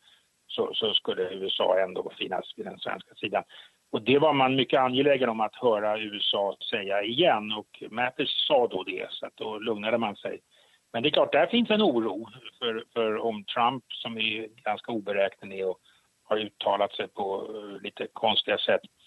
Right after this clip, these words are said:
Samtidigt tror jag att de här kulturella banden, de är fortfarande väldigt starka. De, det finns ingenting som tyder på att vi, eh, minskar vårt intresse för U S A på det sättet. Jag tror man kan säga att när det gäller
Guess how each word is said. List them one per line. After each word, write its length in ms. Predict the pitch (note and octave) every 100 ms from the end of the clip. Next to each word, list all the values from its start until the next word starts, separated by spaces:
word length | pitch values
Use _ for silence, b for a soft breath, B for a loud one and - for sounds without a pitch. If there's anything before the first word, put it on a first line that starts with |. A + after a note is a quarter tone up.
| b b b _ _ _ _ _ _ -
Samtidigt 360 | C#3 B2 D3+
tror 160 | - D3+
jag 140 | C#3+
att 60 | C#3+
de 120 | C3+
här 140 | C3 C3
kulturella 540 | C3+ C3 B2+ C3 D3+
banden, 460 | C#3+ D3 D3+ D#3 C#3+
de 160 | C3+
är 80 | C3
fortfarande 520 | - C#3+ C#3+ C3 B2+ A#2+
väldigt 420 | B2 C3 A#2+ A#2+
starka. 540 | C#3+ B2+ B2 C3+ B2
De, 380 | A#2+ A#2 A#2 A2+ - A2
det 100 | A2+
finns 240 | B2+ A#2 A#2
ingenting 360 | G#2+ A#2+ A2+
som 120 | A#2+
tyder 280 | - A#2 A2
på 180 | - A2
att 140 | G2+ - _ _ _ _ _ _
vi, 320 | A2+ G#2+ G#2+ G#2+
eh, 180 | G2 G2 - _
minskar 520 | B2+ A2+ G2+ - A#2 A2
vårt 240 | G#2 -
intresse 580 | G#2 - A2 - G#2+ G2 -
för 280 | G#2+ G2+ G#2+
U 100 | G2
S 120 | G#2+
A 120 | G2
på 80 | A2
det 200 | A2+ A2+
sättet. 320 | - - _ - _ b b b _
Jag 100 | C#3
tror 100 | D3+
man 100 | D#3
kan 160 | E3 D3
säga 280 | F3 C3+
att 180 | B2+ -
när 140 | B2+ C3
det 80 |
gäller 400 | B2+ B2+ B2+ B2+